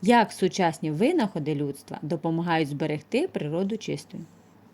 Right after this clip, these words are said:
Відмовитися від поліетиленових пакетів екологічно та економно. Відмовитися від одноразових пляшок та посуду. Бути енергоефективним у побуті.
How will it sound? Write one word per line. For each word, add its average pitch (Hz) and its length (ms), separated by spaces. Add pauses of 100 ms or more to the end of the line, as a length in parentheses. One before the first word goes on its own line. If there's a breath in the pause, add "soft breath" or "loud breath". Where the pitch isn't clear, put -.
(920)
Відмовитися 196 800 (240 loud breath)
від 190 280 (180)
поліетиленових 190 880
пакетів 165 520 (180)
екологічно 190 800 (180)
та 190 220 (180)
економно. 151 640 (680 soft breath)
Відмовитися 190 840 (160)
від 180 220
одноразових 190 640 (280)
пляшок 196 520 (260)
та 302 120
посуду. 208 560 (560 loud breath)
Бути 185 480 (220)
енергоефективним 247 1400 (240)
у 277 80
побуті. 185 640